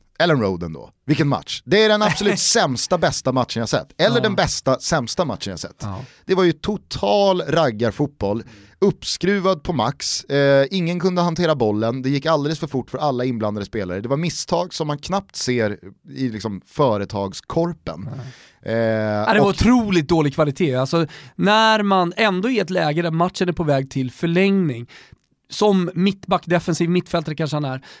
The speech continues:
Speaker 2: eh, f-, försöker köra, försöker driva sig
Speaker 1: Coast to
Speaker 2: igenom,
Speaker 1: coast.
Speaker 2: ja, kör coast to coast, försöker driva sig igenom egen, eh, planhalva,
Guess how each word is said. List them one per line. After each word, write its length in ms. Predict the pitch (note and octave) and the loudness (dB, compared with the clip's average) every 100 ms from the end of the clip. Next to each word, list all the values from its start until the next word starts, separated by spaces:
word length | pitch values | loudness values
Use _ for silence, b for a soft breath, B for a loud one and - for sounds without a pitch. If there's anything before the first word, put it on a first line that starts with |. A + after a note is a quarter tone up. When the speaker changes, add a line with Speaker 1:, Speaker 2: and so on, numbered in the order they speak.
| B | B
Speaker 2:
eh, 100 | D3 - - | -4 -4 -8
f-, 280 | F3 - F3 | -20 -18 -6
försöker 240 | G3+ G3 | -2 0
köra, 240 | F#3+ A3+ E3 F#3 A3+ A#3 | 2 0 -2 -6 -12 -8
försöker 220 | A3 G#3+ | -4 -2
driva 640 | D#3 C#4+ D#4 F#3 A3 F4 | 2 4 4 2 2 2
sig 340 | - G3 D#3 - | 4 2 2 2
Speaker 1:
Coast 140 | C3 | 2
to 120 | G#3+ | 4
Speaker 2:
igenom, 320 | B3+ A3+ G#3+ G3 | 4 2 0 -4
Speaker 1:
coast. 120 | - B3 B3+ | -2 0 0
Speaker 2:
ja, 60 | |
kör 140 | G#3 B3+ | 0 -2
coast 260 | - B3 | 0 0
to 80 | - | 0
coast, 340 | - D#4 D3+ - B | 0 2 2 -2 B
försöker 220 | - A3+ | -4 0
driva 400 | F#3+ D4+ G3+ A#3 | 2 2 2 0
sig 100 | D#4 | 0
igenom 280 | G#3+ F3+ E3+ - | 2 2 2 -2
egen, 720 | A3 E3 D#3 D#3 D3+ D3+ D3+ | -2 0 0 0 -2 0 -2
eh, 680 | D3+ D3 D3 D3 C#3+ E3 E3 | -2 -2 -2 -2 -4 -6 -4
planhalva, 760 | A3+ G#3+ D#3 G#3 D4+ E3 A#2+ | 0 2 4 6 6 4 0